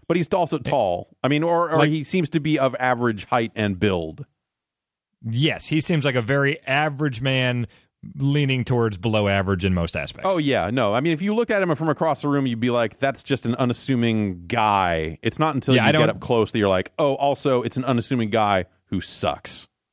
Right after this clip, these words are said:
Speaker 2: Yeah, I spent five minutes with him, and it's like, "Oh, I'm not gonna hire him or talk to him or befriend him in any
Speaker 1: Yeah,
Speaker 2: way."
Speaker 1: no, no, we're not. We're denying this LinkedIn request, and we are,
Speaker 2: Yes.
Speaker 1: we are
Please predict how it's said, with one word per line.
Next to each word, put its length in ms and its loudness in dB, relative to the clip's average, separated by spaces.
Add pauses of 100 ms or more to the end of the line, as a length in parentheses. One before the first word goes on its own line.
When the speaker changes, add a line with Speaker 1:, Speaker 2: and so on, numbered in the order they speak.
Speaker 2:
Yeah, 220 0
I 60 -6
spent 240 -2
five 160 2
minutes 260 0
with 100 -4
him, 120 2
and 100 0
it's 80 -4
like, 80 -8
"Oh, 160 0
I'm 140 0
not 120 -2
gonna 200 -4
hire 240 0
him 180 0
or 40 -2
talk 240 0
to 80 -8
him 140 -2
or 60 -2
befriend 340 -2
him 120 -2
in 40 -2
any 140 -2
Speaker 1:
Yeah, 200 2
Speaker 2:
way." 40 -8
Speaker 1:
no, 260 -2
no, 200 -6
we're 160 -2
not. 200 -2
We're 140 0
denying 480 -2
this 160 -8
LinkedIn 340 -6
request, 560 -2
and 220 -2
we 120 -2
are, 120 0
Speaker 2:
Yes. 220 2
Speaker 1:
we 80 0
are 180 0